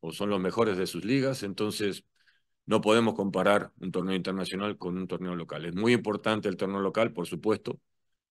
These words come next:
El torneo M X es el máximo importante para cuando nos enfrentamos en, en, en México, en el torneo local, pero también este torneo a nivel internacional a mí se me hace muy importante.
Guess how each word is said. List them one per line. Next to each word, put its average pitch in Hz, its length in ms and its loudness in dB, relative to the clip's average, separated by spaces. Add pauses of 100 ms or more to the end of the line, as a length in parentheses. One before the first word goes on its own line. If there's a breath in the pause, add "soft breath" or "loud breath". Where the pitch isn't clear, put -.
(200)
El 80 120 -10
torneo 95 360 -2
M 95 260 -4
X 98 380 -4
es - 280 -8 (180)
el 82 120 -8
máximo 104 420 0
importante 95 640 -2
para 85 300 -6
cuando 87 260 -6
nos 87 180 -6
enfrentamos 101 600 -4
en, 87 240 -8 (140)
en, 82 240 -12 (340 soft breath)
en - 120 -8
México, 113 420 2
en 90 160 -4
el 85 120 -8
torneo 92 260 -4
local, 117 340 0
pero 98 220 -2
también 110 480 -2 (360 soft breath)
este 104 200 0
torneo 107 500 2
a 90 60 -2
nivel 98 240 -2
internacional 98 680 -2
a 98 80 0
mí 98 120 -2
se 92 100 -6
me 98 80 -4
hace 92 180 -4
muy 107 200 2
importante. 117 680 -2